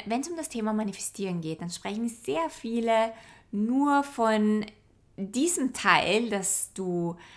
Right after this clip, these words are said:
ähm, meditierst, dass du dein Vision Board hast, dass du in deine Visionen gehst, dass du in deine Vorstellung gehst, dass du die innere Arbeit machst. Und dieser Teil ist extrem wichtig. Ja? Diesem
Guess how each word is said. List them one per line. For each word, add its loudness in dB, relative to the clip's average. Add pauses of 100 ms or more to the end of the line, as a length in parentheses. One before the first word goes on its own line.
(880)
ähm, -10
meditierst, 0
dass -4
du -12
dein -4
Vision 0
Board 0
hast, -2
dass -6
du -10
in -6
deine -4
Visionen 0
gehst, -2
dass -12
du -6
in -2
deine 0
Vorstellung -2
gehst, -2
dass -6
du -2
die -4
innere -4
Arbeit -6
machst. -10 (680)
Und 0
dieser 0
Teil -4
ist -4
extrem -4
wichtig. -4
Ja? 8
Diesem -4